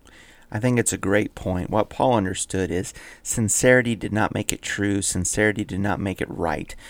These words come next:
He wasn't violating his conscience in persecuting the people of God, but he was no less the foremost of sinners for persecuting the people of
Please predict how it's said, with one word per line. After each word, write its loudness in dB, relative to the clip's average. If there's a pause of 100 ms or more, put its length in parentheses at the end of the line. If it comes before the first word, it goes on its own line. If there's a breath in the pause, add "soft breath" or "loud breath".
(180 loud breath)
He 0
wasn't 8
violating 4
his -4
conscience -2 (220 loud breath)
in 0
persecuting 0
the 0
people -4
of -2
God, 0 (340 loud breath)
but 2
he 4
was 4
no 6
less 2
the -4
foremost 2
of -4
sinners 2
for 0 (100)
persecuting -4 (340 soft breath)
the 6
people 0
of 0